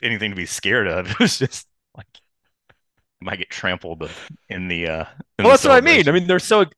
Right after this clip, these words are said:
Speaker 2: they're so exultant. They're
Speaker 1: Yeah.
Speaker 2: gonna, like, rip your uniform off and, like, accidentally trample you,
Speaker 1: Yeah,
Speaker 2: right?
Speaker 1: that was the game where they did the wave, and, uh, everybody, like, instead of throwing their hands up, their hands went up,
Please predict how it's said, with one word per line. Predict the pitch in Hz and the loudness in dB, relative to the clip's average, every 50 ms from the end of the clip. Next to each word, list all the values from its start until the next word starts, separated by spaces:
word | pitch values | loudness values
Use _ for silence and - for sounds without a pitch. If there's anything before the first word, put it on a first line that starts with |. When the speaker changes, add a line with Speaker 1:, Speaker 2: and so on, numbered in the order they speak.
| _ | _
Speaker 2:
they're | 175 170 | -4 -2
so | - - 190 185 | 0 0 0 0
exultant. | 165 131 123 - - 151 160 185 - 165 123 117 - - - - _ _ - | 0 -2 -6 -4 -2 -2 -2 0 -2 -4 -4 -4 -6 -12 -20 -20 _ _ -4
They're | 139 | -2
Speaker 1:
Yeah. | - 151 143 | -2 0 0
Speaker 2:
gonna, | 135 | 0
like, | 131 127 - 117 | 0 -2 -2 -4
rip | 113 135 151 151 - | -6 -6 -6 -6 -6
your | 139 135 | -6 -6
uniform | 127 131 135 135 143 - - 139 131 127 120 120 117 113 | -6 -6 -6 -6 -6 -8 -6 -6 -6 -4 -4 -4 -2 -2
off | 110 110 113 117 - _ | 0 0 0 -2 -4 _
and, | - 110 101 | -10 -10 -8
like, | 104 101 101 95 - - 120 | -6 -6 -6 -8 -8 -6 -4
accidentally | 120 120 - - 123 127 117 113 110 107 | -4 -4 -4 -4 -6 -8 -6 -6 -8 -10
trample | - - 131 123 - 113 101 | -8 -8 -8 -8 -8 -8 -8
you, | 95 92 90 92 - _ - | -8 -10 -10 -14 -18 _ -6
Speaker 1:
Yeah, | 98 98 | -4 -2
Speaker 2:
right? | 107 113 | -2 0
Speaker 1:
that | 98 110 | 0 -2
was | 113 120 110 98 | -2 -2 -6 -8
the | 98 | -8
game | 92 95 98 101 98 | -8 -6 -6 -6 -6
where | 95 90 | -8 -8
they | 85 85 | -8 -8
did | 85 101 95 95 | -6 -8 -8 -8
the | 80 | -10
wave, | 78 80 82 90 95 92 90 85 82 82 82 80 - - 80 - _ _ | -10 -6 -4 -4 -2 -2 -4 -4 -6 -10 -12 -16 -20 -20 -20 -20 _ _
and, | 80 80 80 80 80 82 85 | -12 -10 -10 -10 -8 -6 -4
uh, | 82 80 78 73 76 - - _ - | -2 -2 -2 -4 -6 -8 -14 _ -8
everybody, | 92 87 104 90 92 87 87 82 80 78 _ _ _ | -6 -6 -4 -4 -4 -4 -4 -6 -10 -14 _ _ _
like, | - 92 80 78 - - | -8 -8 -8 -8 -10 -14
instead | 98 85 - - 107 101 95 | -12 -12 -6 -4 -2 -2 -2
of | 85 - | -2 -4
throwing | - - 90 92 92 87 87 | -6 -8 -6 -4 -4 -4 -4
their | 82 78 67 | -4 -4 -4
hands | - 117 113 113 113 95 85 | -4 -4 -2 -2 -4 -4 -4
up, | 90 87 82 - _ | -4 -4 -4 -4 _
their | 95 82 87 | -8 -6 -6
hands | 104 110 113 113 92 90 | -4 -4 -4 -4 -6 -8
went | 90 87 82 82 | -10 -10 -8 -6
up, | 80 80 - _ | -8 -8 -10 _